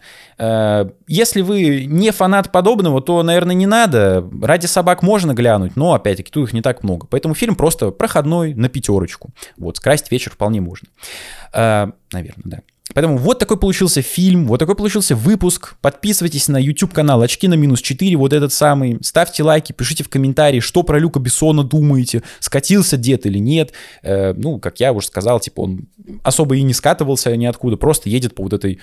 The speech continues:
прямой дороге и все. Качество лично для меня примерно одинаковое у всех фильмов. Э, вот, эм, да, подписки, кстати, помогают продвигаться в алгоритмах, поэтому подписывайтесь во время просмотра, пожалуйста. Так YouTube понимает, что ролик очень интересный, нравится людям, рекомендует его большей аудитории.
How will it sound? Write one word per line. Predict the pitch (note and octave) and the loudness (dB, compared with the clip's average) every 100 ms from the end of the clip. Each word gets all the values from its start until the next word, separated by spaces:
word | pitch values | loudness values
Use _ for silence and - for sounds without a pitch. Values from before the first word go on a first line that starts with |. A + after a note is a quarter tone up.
| - | -10
прямой | - A2+ B2 | -4 0 2
дороге | A2 G2+ B2+ F#2+ | 2 2 0 -2
и | F2 | -4
все. | - F2 - _ _ _ _ _ _ _ - | -6 -6 -8 _ _ _ _ _ _ _ -2
Качество | B2 C3+ - | 0 0 -2
лично | A2 A2 G2+ | -4 -2 -2
для | G2 | 0
меня | A2 | -2
примерно | G2 G#2 G#2+ | 0 0 0
одинаковое | G2 F#2+ F2 F2+ | -2 -2 -4 -6
у | |
всех | - F#2 | -6 -8
фильмов. | G2 F2 - - - - - | -8 -8 -10 -18 -20 -20 -6
Э, | G2 G2+ G2 | 0 4 4
вот, | F#2+ A2 - - | 2 0 -4 -6
эм, | G#2 G2 G2 F#2+ F#2 F#2 - _ _ _ | -4 -2 0 -2 -2 -6 -12 _ _ _
да, | G#2+ F#2 | -2 -2
подписки, | F2 - - F3 - | -2 -8 -2 0 0
кстати, | - G#2+ - | -2 -4 0
помогают | G2 G#2 B2+ | 0 2 0
продвигаться | G2 F#2+ A2+ A2+ G#2 | -2 0 -2 0 -2
в | |
алгоритмах, | G2+ A#2+ D#3 - | 0 2 2 0
поэтому | G#2 F#2 | -2 -2
подписывайтесь | G2+ - F3 C#3 - | -6 -4 -2 0 0
во | G#2+ | 0
время | C3 | 0
просмотра, | A2+ A2 - A#2+ - | 0 0 2 0 -2
пожалуйста. | - F#2 F2+ - - - - | -8 -8 -8 -10 -16 -20 -12
Так | A#2 - | -10 -6
YouTube | A2+ C3 - | -6 -6 -4
понимает, | G2 F#2+ C#3+ C3+ | -4 0 0 0
что | - F#2+ | -4 -2
ролик | C3 D3 - | 0 0 0
очень | B2 A2 | -2 -4
интересный, | - B2+ D#3+ G2+ | -4 -2 -2 -2
нравится | A2+ D#3+ - | -2 -2 -2
людям, | C#3+ D3 D3 B2 | -2 0 0 0
рекомендует | A2+ B2 A#2+ F#3 | -2 -2 -2 -2
его | F3+ D3+ | -2 -2
большей | B2 E3+ - D#3 | -2 -4 -4 -6
аудитории. | D3+ D3 C3 B2+ A#2+ | -6 -2 2 2 0